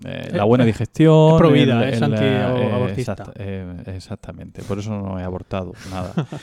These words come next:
Speaker 1: Eh, creo que me falta tener una opinión más formada, porque lo he probado dos veces, pero de manera poco sistemática. Entonces,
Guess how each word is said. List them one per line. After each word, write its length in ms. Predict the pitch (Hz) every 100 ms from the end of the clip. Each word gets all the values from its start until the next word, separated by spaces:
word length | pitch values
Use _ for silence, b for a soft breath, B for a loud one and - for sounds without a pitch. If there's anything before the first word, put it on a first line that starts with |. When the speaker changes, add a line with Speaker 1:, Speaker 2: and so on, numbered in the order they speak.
| B B B B -
Speaker 1:
Eh, 420 | 127 127 127 120
creo 240 | 156 175 165
que 80 |
me 100 | 135
falta 240 | 123 131 147
tener 280 | 123 127 131
una 380 | 123 110 107
opinión 520 | 104 104 104 117 120 117
más 120 | 110
formada, 440 | - 98 95 92
porque 240 | 90 - 110
lo 60 |
he 20 |
probado 400 | 123 135 131 127
dos 100 | 120
veces, 260 | 113 123 -
pero 160 | - 113
de 60 | 104
manera 180 | 110
poco 180 | 113 113
sistemática. 720 | 117 - 98 98 95 87 - -
Entonces, 460 | - 113 127 117